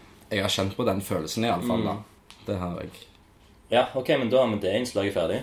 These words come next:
Speaker 1: Mhm.
Speaker 2: Da tar vi neste, som er, vi har, jeg har det gjerne, jeg skal lese fra min egen, eh, greie her.
Speaker 1: Uff, dette kan bli vondt.
Speaker 2: Så det blir jævlig.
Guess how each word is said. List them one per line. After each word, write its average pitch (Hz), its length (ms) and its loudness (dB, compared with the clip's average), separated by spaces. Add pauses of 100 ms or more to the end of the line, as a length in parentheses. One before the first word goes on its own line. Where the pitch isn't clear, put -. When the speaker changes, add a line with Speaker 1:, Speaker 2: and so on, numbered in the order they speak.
(120)
Speaker 1:
Mhm. 110 360 -2 (300)
Speaker 2:
Da 104 600 4 (120)
tar 104 140 2
vi 104 80 4
neste, 107 500 -2 (200)
som 101 400 -8
er, 90 400 0
vi 87 80 -6
har, 101 280 0
jeg 107 80 -2
har 120 160 4
det 117 80 6
gjerne, 107 440 4
jeg 107 80 -8
skal - 160 -2
lese 90 180 2
fra 104 120 -2
min 101 180 0
egen, 104 560 -2
eh, 92 480 -2 (580)
greie 80 180 0
her. 95 160 2 (120)
Speaker 1:
Uff, - 640 -12
dette 92 240 -6
kan 98 140 -2
bli 90 120 -2
vondt. 82 200 -6 (420)
Speaker 2:
Så - 180 -8
det 110 200 6
blir 104 280 8
jævlig. 92 400 0